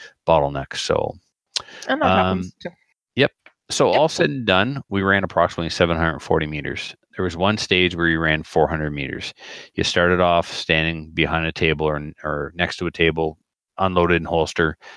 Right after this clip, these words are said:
Speaker 1: rifle unloaded on table, on the start signal. You grabbed the rifle, you loaded it,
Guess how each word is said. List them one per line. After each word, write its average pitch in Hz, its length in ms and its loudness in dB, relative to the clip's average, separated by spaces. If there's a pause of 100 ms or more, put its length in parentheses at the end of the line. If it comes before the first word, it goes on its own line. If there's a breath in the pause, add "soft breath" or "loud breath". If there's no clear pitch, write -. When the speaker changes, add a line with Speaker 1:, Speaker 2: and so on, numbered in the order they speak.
(140)
Speaker 1:
rifle 87 540 2
unloaded 82 340 0
on 78 200 0
table, 80 560 0 (320 loud breath)
on 92 260 0
the 95 60 -2
start 87 320 0
signal. 82 460 -2 (500)
You 95 80 -4
grabbed 87 280 2
the 95 60 0
rifle, 85 460 2
you 90 180 0
loaded 85 380 2
it, - 180 2